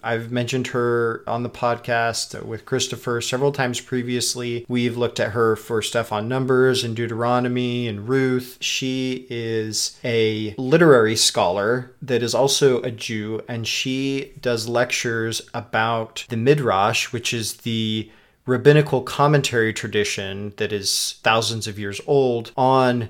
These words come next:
the Jewish Bible, particularly the Torah, but other things as well. And so she gives lectures on this and then her own view on it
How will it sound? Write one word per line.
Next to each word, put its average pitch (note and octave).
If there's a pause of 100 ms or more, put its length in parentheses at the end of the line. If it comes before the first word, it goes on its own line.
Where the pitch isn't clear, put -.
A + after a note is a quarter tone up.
the A2+
Jewish A2
Bible, G#2
particularly C#3+
the B2
Torah, G#2
but G#2
other A2+
things G#2+
as G#2
well. G#2+
And A#2
so C#3
she G3
gives C3
lectures D3+
on A2
this A2
and A#2+
then A2+
her A#2
own C#3+
view A#2+
on A2
it A2+